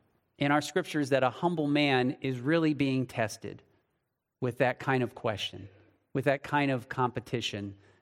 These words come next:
that is there. In the Old Testament, if you turn to the book of Numbers, in the Old Testament, we have Moses. And Moses kind of experienced the same thing, very similar thing. If you turn to Numbers eleven, Numbers eleven, please.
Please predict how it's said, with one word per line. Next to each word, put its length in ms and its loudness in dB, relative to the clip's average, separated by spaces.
that 200 2
is 160 -8
there. 420 0
In 260 2
the 160 2
Old 260 4
Testament, 520 0
if 140 -4
you 60 -4
turn 260 0
to 100 -8
the 60 -4
book 220 -2
of 60 0
Numbers, 580 0
in 240 -4
the 160 2
Old 320 2
Testament, 440 0
we 140 -2
have 180 2
Moses. 800 -2
And 200 2
Moses 720 0
kind 180 2
of 80 0
experienced 560 0
the 120 -6
same 240 0
thing, 480 -4
very 260 2
similar 320 0
thing. 240 0
If 120 0
you 80 2
turn 260 -2
to 80 -4
Numbers 340 2
eleven, 400 0
Numbers 280 0
eleven, 360 0
please. 400 -12